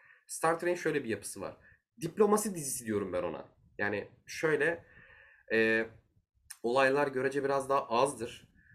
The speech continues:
E, her zaman bir ya ahlaki, tabii ki bilim kurgu, bir uzayda oldukları için bir bilim kurgu ya da bir etik tartışma döner ortaya ve orada abi insanlar, uzaylılar,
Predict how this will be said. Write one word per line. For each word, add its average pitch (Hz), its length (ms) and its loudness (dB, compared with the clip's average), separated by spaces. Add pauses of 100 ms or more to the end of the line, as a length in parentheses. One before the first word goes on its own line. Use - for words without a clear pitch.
(240)
E, 98 320 0
her 147 140 4
zaman 143 400 0
bir 120 240 -4
ya 123 200 -2
ahlaki, 123 680 -2
tabii 117 160 -8
ki 113 140 -16
bilim 117 220 -6
kurgu, 117 320 -8
bir 120 140 -8
uzayda 120 380 0
oldukları 120 420 -4
için 113 280 -10
bir 110 260 -12
bilim 110 220 -6
kurgu 113 360 -8
ya 113 120 -2
da 113 80 -6
bir 110 140 -12
etik - 280 -12
tartışma 110 480 -6
döner 98 180 -4
ortaya 170 500 -2
ve - 80 -4
orada 156 400 0
abi 110 280 -4
insanlar, 95 680 -6
uzaylılar, 107 640 -6